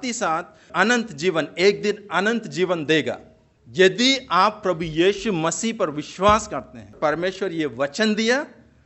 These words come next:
और साथ ही साथ परमेश्वर ने ये भी प्रतिज्ञा किया, एक दिन वो अनंत जीवन हमारा है, एक दिन वो अनंत जीवन हमारा है। So, वही वचन और वही अनंत जीवन परमेश्वर ने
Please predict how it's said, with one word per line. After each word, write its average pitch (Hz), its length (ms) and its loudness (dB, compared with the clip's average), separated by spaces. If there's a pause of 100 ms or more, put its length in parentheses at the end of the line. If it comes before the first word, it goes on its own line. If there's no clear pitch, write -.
(200)
और 151 180 4
साथ 190 480 -2
ही 277 100 0
साथ 151 280 -2
परमेश्वर 180 600 -2
ने 196 100 -4
ये 160 300 2
भी 262 120 2
प्रतिज्ञा 190 520 0
किया, 143 420 -6 (160)
एक 190 360 2
दिन 143 400 -6 (240)
वो 143 80 -4
अनंत 180 520 -4
जीवन 151 480 -4 (320)
हमारा 139 340 -4
है, 101 240 -14 (720)
एक 165 280 0
दिन 170 180 -4
वो 151 100 -2
अनंत 143 520 -4
जीवन 147 400 -4 (340)
हमारा 151 320 2
है। 104 200 -10 (200)
So, 185 200 2
वही 208 380 4
वचन 240 520 -4 (220)
और 151 140 -2
वही 190 300 0
अनंत 185 420 -6
जीवन 214 400 -2
परमेश्वर 185 640 -2
ने 135 320 -10